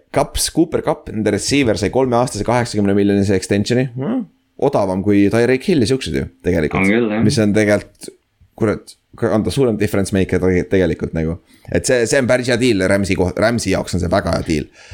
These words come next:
Speaker 1: Aga siis Aaron Donald ka samamoodi, kes, äh, saab kuuskümmend viis milli järgmise kahe aasta jooksul, mis tähendab, et kolmkümmend kaks pool ke-, keskmiselt järgmise kaks hooaega. See on see extensioni nagu. Ja,
Speaker 2: Korralik.
Speaker 1: äh,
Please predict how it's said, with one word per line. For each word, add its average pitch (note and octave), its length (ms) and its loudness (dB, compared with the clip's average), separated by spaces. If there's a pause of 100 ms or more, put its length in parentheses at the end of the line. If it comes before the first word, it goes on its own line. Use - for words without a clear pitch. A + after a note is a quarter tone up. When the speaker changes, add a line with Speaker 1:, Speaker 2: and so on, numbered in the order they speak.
(180)
Speaker 1:
Aga A2+ 200 0
siis B2+ 160 0
Aaron C3 320 0
Donald C3 280 0
ka C#3 120 0
samamoodi, F2+ 580 2 (460)
kes, G#2 220 2 (220)
äh, F#2 400 4 (720)
saab - 240 -2
kuuskümmend D3+ 360 2
viis D3+ 120 0
milli C3+ 240 2
järgmise G2 320 0
kahe A2 160 2
aasta G#2+ 200 -2
jooksul, D#2 280 -2
mis F#2+ 160 0
tähendab, G2+ 320 0
et F#2 80 -6
kolmkümmend B2+ 320 0
kaks - 320 -2
pool A#2+ 280 2 (200)
ke-, A#2 200 2
keskmiselt - 480 0
järgmise G#2 280 0
kaks A2+ 280 -2
hooaega. F2+ 400 2
See F#2+ 120 2
on A2+ 80 4
see A2+ 80 4
extensioni G#2+ 520 0
nagu. F2+ 240 4 (440)
Ja, G#2+ 200 4 (440)
Speaker 2:
Korralik. G#2 360 -4 (280)
Speaker 1:
äh, E2+ 600 4